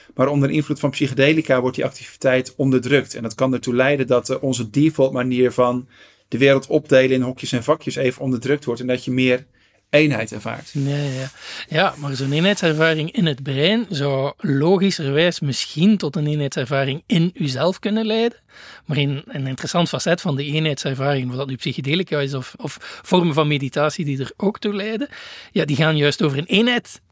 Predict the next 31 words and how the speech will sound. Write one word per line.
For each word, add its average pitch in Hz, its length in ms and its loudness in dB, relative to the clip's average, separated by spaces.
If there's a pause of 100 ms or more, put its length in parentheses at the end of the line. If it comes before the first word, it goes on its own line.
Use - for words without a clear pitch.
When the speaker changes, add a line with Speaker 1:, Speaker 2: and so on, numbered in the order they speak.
Speaker 2:
ver 143 480 0
buiten 175 400 2
u, 139 140 0
hè. 220 160 0
Niet 165 260 4
gecontained - 1080 -2
within 156 500 0
the 143 100 2
self, 190 360 0
zo, 160 240 0
eh, 175 240 -2
niet, 180 320 2
niet 160 280 -2 (240)
binnen 160 340 4
in 143 120 2
uzelf, 151 420 2
maar 147 200 0
een, 139 160 -2 (360)
een 151 320 -2
expliciete - 640 -2
ervaring 160 680 0
van 139 160 -2
ik 123 120 -8
ben 127 120 -6
verbonden 147 400 0
met - 180 -8 (100)
alles 175 500 0
rondom 135 340 -2
mij 120 160 -6
heen. 160 300 0
En 135 280 -6